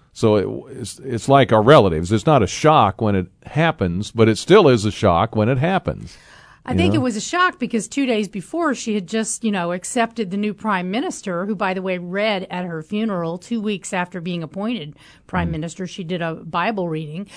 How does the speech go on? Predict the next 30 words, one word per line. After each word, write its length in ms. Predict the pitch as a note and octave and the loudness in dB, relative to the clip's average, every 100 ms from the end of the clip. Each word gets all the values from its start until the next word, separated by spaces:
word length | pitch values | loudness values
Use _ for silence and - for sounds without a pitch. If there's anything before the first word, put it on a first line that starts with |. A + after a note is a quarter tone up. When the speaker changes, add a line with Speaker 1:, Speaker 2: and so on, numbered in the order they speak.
| - - - | -20 -18 -6
Speaker 2:
Um, 520 | G#3 G3 F#3+ F#3+ G3+ - | -2 0 -2 -4 -8 -8
and 360 | A3 A3+ A3 A3 | -2 0 0 -2
I 120 | A3 A3 | -4 -2
think 320 | C#4+ D4 - | 0 -2 0
that, 300 | A#3+ G3+ - _ - | 0 0 -4 _ -6
uh, 320 | A3+ G#3 G3 F#3+ | -2 0 -2 -4
we 260 | G#3 C#4 | -2 2
all, 280 | C4 D4 D#4 - | 4 2 0 0
I, 320 | B3 B3 A#3 A#3 | 2 2 -2 -2
and 220 | B3 A#3 | 0 0
Beatrice 480 | B3+ D#4+ - B3+ B3 | 0 -2 -4 -4 -2
and, 240 | A3 G#3 | -4 -4
uh, 280 | G3 G3 F#3+ - | -4 -4 -6 -4
either 260 | A3 A#3+ G#3+ | -2 -2 -2
Beatrice 680 | A#3 A#3 A#3 A#3+ G#3 - - | -2 -4 -4 -4 -4 -6 -8
or 400 | F#3+ F#3+ F#3+ E3 | -4 -2 -2 -4
her 100 | G3 | -6
sister, 720 | F#3 - A#3 - - E3+ F3+ G#3+ - - _ - | -8 -8 -6 -8 -6 -6 -6 -10 -16 -20 _ -6
um, 640 | F#3+ F3+ F3+ F3 F3 E3 - - - - - | -2 -2 -2 -4 -8 -10 -12 -18 -20 -20 -14
whose 200 | F#3+ E3+ | -12 -8
name 240 | F3 E3 | -8 -6
escapes 400 | D#3+ - D#3+ E3 | -8 -10 -10 -8
me 100 | F#3 | -8
at 80 | E3+ | -8
this 160 | G3 F#3+ | -8 -6
moment, 340 | G3 C4 G4 - - - | -2 -2 -4 -8 -18 0
um, 520 | A#3 A3+ A3+ A3+ A#3 A#3+ - - | 4 6 6 2 0 -6 -14 -2
Beatrice 600 | B3+ D4 - C4+ B3+ - | 0 0 0 0 0 -2
or, 440 | A#3 A3+ G#3+ G#3+ F#3+ | 0 2 2 0 -2
um, 600 | G3 F#3 F3+ F3+ F3 | -2 -2 -4 -4 -8